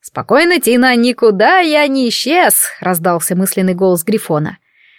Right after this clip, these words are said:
«И как раз помогаю тебе. Закрываю принцу глаза, а ты пока верни свои артефакты и перенеси наших красавцев в дом». «Мог бы предупредить,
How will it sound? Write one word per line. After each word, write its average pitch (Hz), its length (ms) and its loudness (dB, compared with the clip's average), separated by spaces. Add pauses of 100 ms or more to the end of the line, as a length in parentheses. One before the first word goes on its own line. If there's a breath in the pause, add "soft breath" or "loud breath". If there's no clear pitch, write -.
(200 soft breath)
«И 262 340 0
как 233 220 -2
раз 233 280 2
помогаю 233 540 2
тебе. 185 440 0 (360 soft breath)
Закрываю 240 560 2
принцу 202 340 0
глаза, 214 440 0 (240)
а - 100 -18
ты 175 120 -6
пока 226 380 2
верни 208 360 0
свои 220 200 0
артефакты 202 640 -2
и 214 300 -2 (140 soft breath)
перенеси 240 520 0
наших 214 280 0
красавцев 226 600 0
в 190 40 -4
дом». 190 380 0 (680)
«Мог 233 260 2
бы 233 140 2
предупредить, 226 680 -2